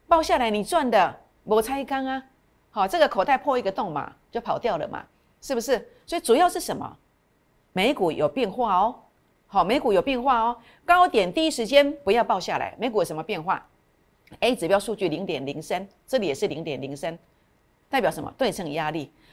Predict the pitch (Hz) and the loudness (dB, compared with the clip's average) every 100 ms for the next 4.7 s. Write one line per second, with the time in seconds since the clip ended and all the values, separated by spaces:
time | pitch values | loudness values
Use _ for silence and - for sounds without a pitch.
0 | - 269 247 233 240 311 392 247 240 226 | -4 2 2 4 4 4 2 0 -2 -4
1 | 226 220 214 208 196 170 120 _ _ - | -4 -4 -4 -2 -2 -2 -6 _ _ -14
2 | 175 277 247 233 214 220 294 294 220 - | -4 -4 -4 -6 -4 -2 -2 0 -4 -4
3 | - 185 247 202 175 190 214 196 175 180 | -4 -4 -2 -4 -6 -8 0 0 0 -4
4 | 175 165 160 151 - 143 147 | -6 -6 -6 -6 -6 -6 -6